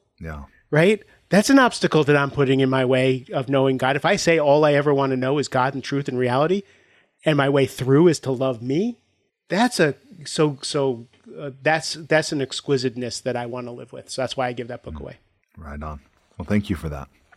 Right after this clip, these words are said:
Speaker 1: Okay, number five. This one's about travel, recognizing that you travel a ton. What's one travel hack, meaning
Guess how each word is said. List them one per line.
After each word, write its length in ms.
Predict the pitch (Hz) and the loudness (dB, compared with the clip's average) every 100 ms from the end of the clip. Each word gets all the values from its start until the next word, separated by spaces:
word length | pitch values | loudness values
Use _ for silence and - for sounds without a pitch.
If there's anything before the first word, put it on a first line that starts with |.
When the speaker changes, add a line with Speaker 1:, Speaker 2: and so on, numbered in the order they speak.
| _ - | _ -4
Speaker 1:
Okay, 320 | 104 135 127 - _ - | 0 2 0 -4 _ 2
number 220 | 110 110 | 4 4
five. 580 | - 131 117 76 - - _ _ _ | 2 0 2 -4 -8 -20 _ _ _
This 140 | 107 120 | -2 2
one's 140 | 113 | 4
about 220 | 90 95 | 4 0
travel, 540 | - - 90 95 160 175 _ _ | 0 0 0 2 2 0 _ _
recognizing 680 | 110 110 110 101 95 95 104 | -2 0 4 4 4 6 6
that 120 | 101 | 6
you 400 | 120 110 101 80 _ _ | 6 6 6 2 _ _
travel 420 | - 95 90 90 87 | -6 -2 0 0 -2
a 40 | |
ton. 540 | - - 92 95 135 156 _ - - - | -4 -2 0 2 0 -4 _ -20 -20 -2
What's 220 | 156 156 | -2 2
one 140 | 175 151 | 2 2
travel 380 | 123 92 92 | 2 0 0
hack, 440 | 85 92 95 131 - | -2 0 0 0 4
meaning 400 | 98 95 90 | 4 6 2